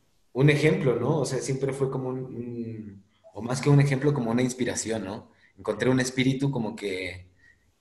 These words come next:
como, como,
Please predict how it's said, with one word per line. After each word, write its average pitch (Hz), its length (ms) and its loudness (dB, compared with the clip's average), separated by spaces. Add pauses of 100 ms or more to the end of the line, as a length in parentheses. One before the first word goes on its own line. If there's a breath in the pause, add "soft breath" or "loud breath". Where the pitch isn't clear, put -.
(160)
como, 98 560 -6 (1400)
como, 92 480 -12